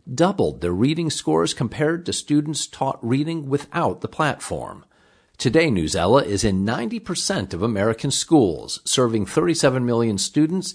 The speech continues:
and two point five million teachers. EdTech funders have certainly taken notice. Newsela recently announced a one hundred million dollar Series D investment. So how does it work?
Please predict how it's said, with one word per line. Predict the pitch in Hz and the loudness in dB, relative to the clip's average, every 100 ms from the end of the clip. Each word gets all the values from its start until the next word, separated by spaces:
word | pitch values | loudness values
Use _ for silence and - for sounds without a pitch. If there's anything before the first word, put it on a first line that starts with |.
| - _ | -16 _
and | - 98 | -8 -6
two | - 170 | -2 -4
point | 170 156 127 - | -2 -2 -2 -4
five | - 214 - - | -4 -2 -2 -4
million | 80 73 92 120 | -2 -2 -2 -2
teachers. | - 131 - 65 - - - - _ _ - | -2 -2 -4 -10 -10 -12 -12 -16 _ _ 0
EdTech | 147 139 143 | 2 2 -2
funders | 98 147 202 180 - | 2 2 2 0 -2
have | 90 | -2
certainly | 95 92 82 | 0 0 -2
taken | 82 95 80 82 | -2 -2 -2 -2
notice. | 78 82 117 131 - - _ - | -2 0 0 0 -6 -12 _ -2
Newsela | 113 110 165 151 | 2 4 4 2
recently | 80 78 101 92 87 | 0 -2 -4 -4 -4
announced | 87 101 170 - | -4 -4 -4 -6
a | |
one | 92 147 156 | -2 -2 -2
hundred | 160 139 110 | -4 -4 -4
million | 170 190 98 | -2 -2 -2
dollar | 80 80 85 | -4 -6 -6
Series | 76 - 131 185 - | -4 -4 -2 -4 -4
D | 95 92 | -4 -4
investment. | 113 90 - - 64 64 - - _ _ _ - | -2 -2 -4 -8 -12 -16 -18 -18 _ _ _ -2
So | - 127 | 4 4
how | - 202 | 4 4
does | 190 | 4
it | 190 | 2
work? | - 185 226 - | 4 4 2 -8